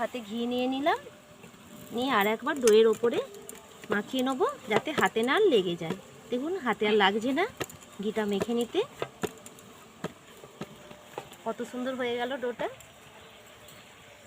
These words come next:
দেখুন গাটা কত সুন্দর হয়ে গেছে ঘিটা লাগিয়ে নিতে হাতে,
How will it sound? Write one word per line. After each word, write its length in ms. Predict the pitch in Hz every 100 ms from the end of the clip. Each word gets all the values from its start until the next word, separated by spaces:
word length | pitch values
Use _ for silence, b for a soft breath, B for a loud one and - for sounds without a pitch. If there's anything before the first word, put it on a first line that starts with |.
| - - - - 220
দেখুন 220 | 208 294 269
গাটা 240 | 196 226 277 - - - - - -
কত 140 | 208 233
সুন্দর 220 | 254 247 254
হয়ে 120 | 240 226
গেছে 200 | 226 277 480 - 202
ঘিটা 220 | 214 214 208
লাগিয়ে 260 | 202 220 233
নিতে 160 | 240 254
হাতে, 220 | 247 311